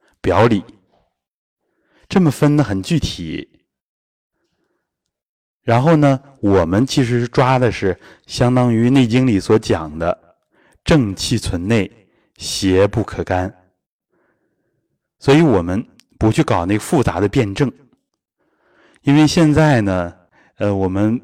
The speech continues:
呃，普通民众里边也好多人都可以辩证。但是我提示大家，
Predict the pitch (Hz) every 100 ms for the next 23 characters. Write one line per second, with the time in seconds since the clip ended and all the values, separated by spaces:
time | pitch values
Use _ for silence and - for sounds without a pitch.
0 | - _ _ - 95 - 101 123 110 117
1 | 139 160 107 90 95 92 - - - -
2 | 139 143 110 120 104 98 113 165 139 95
3 | 87 104 87 98 90 _ _ _ _ _
4 | _ _ _ _ - - 117 117 98 87
5 | 101 98 98 92 98 98 98 98